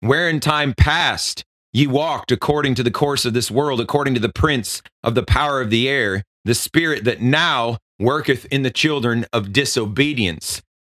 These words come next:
So there is a system. He is the prince of the power of the air, and that spirit of the devil is currently working in the children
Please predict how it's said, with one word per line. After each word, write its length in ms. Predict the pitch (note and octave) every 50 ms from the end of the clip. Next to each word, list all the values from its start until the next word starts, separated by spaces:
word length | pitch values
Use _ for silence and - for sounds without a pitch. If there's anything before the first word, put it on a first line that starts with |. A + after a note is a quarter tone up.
| _ -
So 200 | - - E3+ D#3+
there 200 | D#3 D#3+ D3 C#3
is 120 | B2 G2+
a 60 | C3
system. 640 | - - - - - F#3 G3 - - - B2+ G#2 G2
He 220 | A#2 D3 D#3+ E3
is 120 | D#3 A#2
the 160 | - D3 - -
prince 300 | - E3 F#3 F3 - -
of 40 |
the 80 | D3 C#3+
power 380 | - D#3 D3+ D#3 D#3 D#3 D3 C#3+
of 100 | C3 A#2+
the 200 | C3 C3 C3 C#3
air, 400 | E3 E3+ D#3 C#3+ C#3 C3+ - - - - -
and 300 | - D#3+ E3 D#3 D#3 D3
that 300 | D3+ D3+ E3 E3+ C3+ - _ _ -
spirit 560 | - - - - - F3+ F3+ F#3+ F#3 F#3 E3+
of 80 | C#3+
the 80 | C3+ C3+
devil 440 | B2 A2+ A#2+ C#3+ D3+ D#3 E3+ E3 -
is 260 | - C#3 C3 - - _ -
currently 540 | - - - F3 F#3+ F#3+ F#3+ D3+ D#3 D#3+ C#3+
working 560 | B2 A2+ A#2+ D3 D#3+ - - C#3 B2+ A2+ A2+
in 160 | G2+ A#2+ A#2+
the 100 | A2+ G#2+
children 580 | F#2 - - D#3 D#3+ D#3 C3 G#2+ A2+ G#2+ G#2+